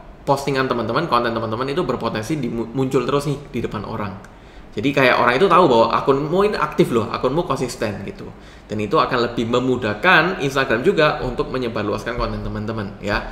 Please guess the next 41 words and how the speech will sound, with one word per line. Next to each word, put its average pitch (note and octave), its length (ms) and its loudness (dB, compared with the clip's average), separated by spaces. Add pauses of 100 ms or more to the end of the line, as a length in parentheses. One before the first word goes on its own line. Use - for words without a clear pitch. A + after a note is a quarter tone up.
(220)
Daripada A2 480 2
teman-teman A#2+ 320 2
posting B2+ 320 0
sehari B2 240 4
der, F3 480 8
tiga A2+ 240 -2
empat A2 160 -4
posting, D3+ 320 -4
terus D3 240 0
besoknya B2 320 -2
nggak A2+ 160 -2
posting G#2+ 160 -6
lagi, G#2 240 -10 (160)
ya. - 160 -2 (480)
Jadi B2+ 320 2
lebih A#2 320 2
baik C3+ 160 2
postingnya B2+ 400 -2
daily, A2+ 400 0
bukan G#2+ 400 -4
bulk B2+ 240 0
posting A2+ 240 -8
seperti A2 400 -6
ini, G2 160 -6
ya. G#2 160 -8 (640)
Se-, - 320 -4
bahkan C#3+ 320 2
tiga D3+ 160 4
sampai D3 160 2
empat D3 80 2
postingnya E3+ 300 0
sebenarnya D#3+ 580 -2
masih D3 240 -2
normal-normal B2+ 720 0
aja, - 160 -2
teman-teman. G2 480 -6
Kalau B2+ 320 4
bisa A#2 240 0
posting A#2+ 240 -2
per A#2 160 -4
hari, G#2 160 -2